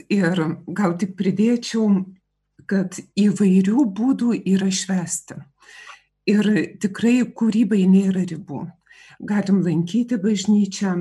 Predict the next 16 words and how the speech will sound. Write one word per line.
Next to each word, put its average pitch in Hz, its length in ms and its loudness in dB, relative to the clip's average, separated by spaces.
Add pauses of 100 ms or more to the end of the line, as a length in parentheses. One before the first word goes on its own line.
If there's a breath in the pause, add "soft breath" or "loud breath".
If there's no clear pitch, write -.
(140)
mes 180 420 -2 (320)
savo 214 340 -4
šeimoj, 196 1040 0
pavyzdžiui, 175 460 -2
per 185 180 -2 (160)
aną 185 480 0 (540 loud breath)
karantiną 214 720 2 (100)
buvom 208 480 -2
užprašę 214 640 -2
mišias 190 760 -4 (420 loud breath)
už 185 240 0
mūsų 220 320 0
gyvus 240 400 -2
ir 190 160 -2
mirusius 240 560 0 (140)
artimuosius 233 1120 -2